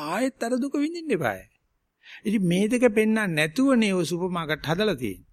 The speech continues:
ඔය මේ දෙක පෙන්වන්න නැතුවනේ යටිතල පහසුකම් හදලා තියෙන්නේ. ඔය දෙක මේ දෙක පෙන්වන්න නැතුවනේ මේ sannivedana ක්‍රම හදලා තියෙන්නේ. මේ දෙක බලන්න හුස්මේ මුලයි අගයි බලන්න පුදුම බයක් තියෙනවා.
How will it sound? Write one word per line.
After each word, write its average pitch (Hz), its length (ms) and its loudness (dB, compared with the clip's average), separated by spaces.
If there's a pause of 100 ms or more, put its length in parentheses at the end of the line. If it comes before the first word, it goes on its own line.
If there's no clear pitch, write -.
ඔය 151 160 -2
මේ 156 180 0
දෙක 180 160 0
පෙන්වන්න 175 360 -2
නැතුවනේ 208 440 0
යටිතල 175 300 0
පහසුකම් 160 400 -2
හදලා 156 320 -2
තියෙන්නේ. 110 300 -10 (280)
ඔය 160 160 0
දෙක 160 200 0
මේ 165 160 0
දෙක 160 220 -2
පෙන්වන්න 170 360 0
නැතුවනේ 208 420 2
මේ 190 160 0
sannivedana 175 560 0
ක්‍රම 180 180 -2
හදලා 170 340 2
තියෙන්නේ. 117 320 -4 (320)
මේ 175 300 0
දෙක 180 280 2
බලන්න 143 520 2
හුස්මේ 156 500 -2
මුලයි 160 440 2
අගයි 156 300 0
බලන්න 147 360 2 (580)
පුදුම 156 420 -10
බයක් - 320 -6
තියෙනවා. - 320 -20